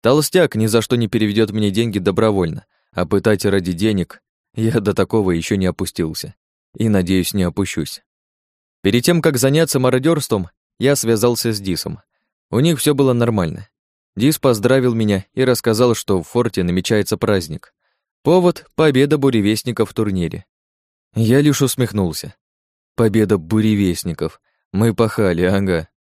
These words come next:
Я коротко пересказал солнцепоклоннику последние события и наказал всем держаться вместе, по возможности получить оружие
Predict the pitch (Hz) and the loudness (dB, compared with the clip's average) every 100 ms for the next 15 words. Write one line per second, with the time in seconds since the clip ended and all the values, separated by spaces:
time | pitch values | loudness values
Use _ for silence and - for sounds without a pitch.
0 | _ _ _ _ - 123 185 196 196 - | _ _ _ _ -2 2 4 4 2 0
1 | 165 147 135 - 123 131 143 123 113 104 | 0 2 0 0 0 2 2 0 -2 -2
2 | 110 135 139 117 95 90 92 - 117 101 | -2 0 0 0 -4 -2 -2 -2 -2 -2
3 | 90 95 104 123 82 78 _ _ _ _ | -2 -2 -2 -4 -4 -8 _ _ _ _
4 | 101 104 101 117 110 123 95 117 104 95 | -2 0 2 2 4 2 2 -2 0 0
5 | 95 98 104 95 113 - - - _ _ | 0 0 -2 -2 -4 -4 -10 -20 _ _
6 | 107 107 101 127 104 87 - - 95 104 | 0 0 2 0 0 -2 -4 -2 -2 -2
7 | 107 92 92 120 98 80 | 0 0 2 0 0 -6